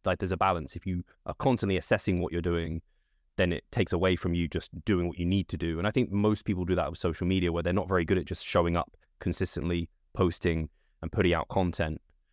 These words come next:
Most people fail at that, which I think is the first hurdle. But once you've met that, which, like, we have, is that next level. Okay, so how's that working for you? And that's, I think that's often where, like, a coach comes in for people with their physique goals. Like, you look at the long-term plan, you ask them questions that they might not ask themselves.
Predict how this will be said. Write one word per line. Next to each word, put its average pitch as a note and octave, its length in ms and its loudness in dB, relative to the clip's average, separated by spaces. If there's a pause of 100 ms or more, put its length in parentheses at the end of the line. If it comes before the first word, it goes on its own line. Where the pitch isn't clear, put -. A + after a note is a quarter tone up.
(320)
Most G2 240 2
people F2 180 -4
fail F2+ 380 0
at C#2+ 80 -8
that, F#2+ 220 2
which F#2+ 180 -6
I F2+ 40 -2
think E2+ 160 -4
is D#2+ 80 -8
the - 80 -12
first A#2 340 0
hurdle. E2 380 -2
But G#2 100 -4
once C3 200 2
you've G2 160 0
met A#2+ 200 4
that, F2 200 2 (260)
which, - 500 -2
like, D#2+ 300 -4 (100)
we E2 160 0
have, E2+ 440 0 (440)
is G2 360 2
that F2+ 220 2
next G2+ 280 -4
level. F2+ 480 0 (100)
Okay, F#2+ 240 0
so - 140 -8
how's G2 220 0
that F2 120 -2
working F2+ 380 0
for D#2+ 180 -4
you? D2 120 -8 (540)
And F#2 140 -2
that's, - 380 -2
I A2+ 80 0
think B2+ 160 4
that's G2 200 0
often F2+ 300 -2
where, F2 160 2
like, D#2+ 160 -4
a F2 60 -6
coach - 300 -2
comes F2 220 -2
in F2+ 160 2
for - 120 -12
people F#2 220 -4
with D#2+ 100 -4
their D#2 160 -6
physique B2 260 0
goals. G#2+ 340 2
Like, F#2 140 -8
you F2 80 -4
look - 140 -6
at - 60 -10
the E2+ 60 -2
long-term E2 380 -6
plan, G#2+ 340 2
you F2+ 140 2
ask G2+ 240 2
them F#2 180 0
questions F#2+ 460 -2
that - 80 -8
they E2+ 80 -4
might F2 220 0
not D#2 100 -6
ask F#2+ 240 0
themselves. F2+ 600 -2